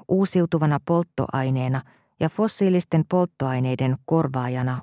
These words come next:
on houkuttava ajatus, se kuitenkin hakkuiden kautta tuhoaa hiilinieluja ja varastoja, erityisesti jos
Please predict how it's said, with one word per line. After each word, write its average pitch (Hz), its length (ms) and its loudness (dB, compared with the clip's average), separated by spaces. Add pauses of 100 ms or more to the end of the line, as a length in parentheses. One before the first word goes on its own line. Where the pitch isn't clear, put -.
on 147 140 2
houkuttava 151 640 0
ajatus, 127 480 -4 (640)
se - 120 -2
kuitenkin 202 500 4
hakkuiden 151 600 -2
kautta 139 380 -2
tuhoaa 139 400 0
hiilinieluja 123 760 -2
ja 131 140 -4
varastoja, 127 580 -4 (760)
erityisesti 214 600 0
jos 180 120 2